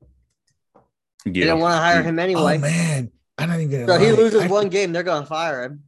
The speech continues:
Speaker 3: I'm not even gonna lie. I forgot that he was, I forgot that the Texans existed for a second.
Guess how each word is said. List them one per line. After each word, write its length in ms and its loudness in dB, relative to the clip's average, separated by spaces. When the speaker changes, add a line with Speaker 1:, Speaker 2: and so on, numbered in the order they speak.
Speaker 3:
I'm 180 -4
not 100 -4
even 120 -2
gonna 140 -2
lie. 240 -4
I 200 -4
forgot 760 -4
that 160 -12
he 220 -12
was, 420 -2
I 100 -4
forgot 520 -6
that 160 -2
the 80 -10
Texans 540 -8
existed 580 -10
for 140 -8
a 40 -4
second. 380 -8